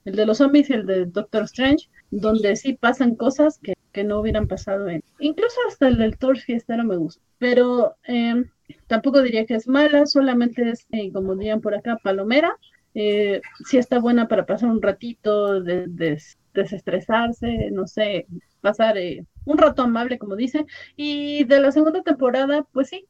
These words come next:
también como menciona Waco, eh, de hecho, Kevin Feige dijo que iban a basarse en los episodios de,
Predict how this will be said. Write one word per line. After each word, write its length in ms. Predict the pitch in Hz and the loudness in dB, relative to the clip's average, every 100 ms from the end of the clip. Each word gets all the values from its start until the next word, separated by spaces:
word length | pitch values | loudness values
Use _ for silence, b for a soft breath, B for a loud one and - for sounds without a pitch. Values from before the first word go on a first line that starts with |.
| 247 | -10
también 240 | 262 285 | -2 0
como 260 | 285 285 247 | 2 0 0
menciona 400 | 233 240 262 262 | -2 -2 -2 -2
Waco, 420 | 254 254 269 254 - | -6 -2 0 0 -2
eh, 460 | 202 196 196 185 _ b - | -4 -2 -2 -6 _ b -14
de 200 | 208 240 | -2 -2
hecho, 320 | 247 277 247 | 0 0 0
Kevin 300 | 254 247 254 | 0 -2 -2
Feige 420 | 269 247 254 262 | 0 -2 -2 -4
dijo 340 | 220 240 247 233 | -4 -4 -4 -4
que 420 | 196 185 180 151 | -4 -2 -2 -4
iban 720 | - - 226 202 208 196 180 151 | -8 -4 -2 0 0 0 -4 -4
a 140 | 180 | -4
basarse 500 | 180 175 226 214 - | -2 -2 0 -2 0
en 140 | 233 208 | -4 -4
los 180 | 185 - | -6 -8
episodios 640 | - 190 220 226 220 214 | -12 -10 -4 -2 -2 -4
de, 280 | 190 156 | -4 -4